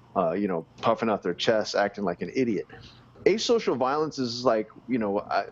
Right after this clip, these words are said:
I'm not gonna give you a warning. I'm just gonna shank you as I walk by you. You know,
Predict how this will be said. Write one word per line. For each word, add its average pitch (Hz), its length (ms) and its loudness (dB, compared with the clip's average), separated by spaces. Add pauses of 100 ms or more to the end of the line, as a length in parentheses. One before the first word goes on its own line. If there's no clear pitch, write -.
(160)
I'm 127 140 0
not 127 160 0
gonna 113 160 -2
give 123 220 0
you 127 120 2
a - 20 -2
warning. 87 340 -4
I'm 95 120 -4
just 131 180 -8
gonna 85 120 -2
shank 113 460 -2
you 90 140 0
as 80 100 -4
I 87 40 -2
walk 95 300 0
by 87 180 4
you. 78 200 -6 (500)
You 120 80 4
know, 101 140 2